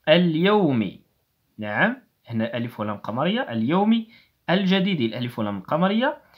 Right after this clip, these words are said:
وردد بلسانك الفصيح، نعم، الألف ولام قمرية. حي على الصلاة، كذلك الألف ولام القم-، آه، الشمسية، عفوًا. حي على الفلاح، الألف ولام القمرية.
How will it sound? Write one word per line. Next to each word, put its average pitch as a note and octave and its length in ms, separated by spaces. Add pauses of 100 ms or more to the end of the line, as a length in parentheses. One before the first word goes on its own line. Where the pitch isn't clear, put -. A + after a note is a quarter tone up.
(240)
وردد F#3+ 680
بلسانك G3+ 920
الفصيح، C3 920
نعم، A2 240
الألف A#2+ 360
ولام G2 220
قمرية. D#3+ 600 (400)
حي A#3+ 460
على G#3+ 480
الصلاة، C#3 420
كذلك C3 580
الألف C3 420
ولام A#2 440
القم-، D#3+ 520
آه، B2+ 240
الشمسية، G3 500
عفوًا. G#3+ 260 (520)
حي A3+ 340
على G#3+ 200
الفلاح، G3+ 480
الألف E3+ 460
ولام D3+ 640
القمرية. G#2+ 640